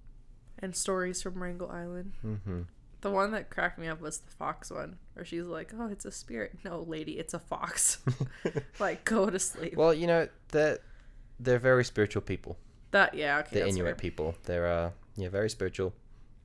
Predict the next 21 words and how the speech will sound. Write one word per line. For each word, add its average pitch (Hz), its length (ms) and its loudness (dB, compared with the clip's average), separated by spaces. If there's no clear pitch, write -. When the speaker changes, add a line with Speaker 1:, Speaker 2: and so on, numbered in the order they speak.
Speaker 2:
And 87 280 -4
Speaker 1:
Yeah, 170 580 -4
I 180 60 -8
guess 170 180 -4
I 170 60 -12
shouldn't 151 240 -10
make 156 140 -14
fun. 160 260 -8
Speaker 2:
Yeah, 101 280 4
jerk. - 280 -8
Speaker 1:
<laughs> - 180 -8
Sorry. - 640 -2
No, 175 360 6
but 156 300 0
I 226 200 12
genuinely, 214 560 4
when 190 160 2
you 190 80 0
were 196 100 2
like, 180 300 0
"The, 180 220 -6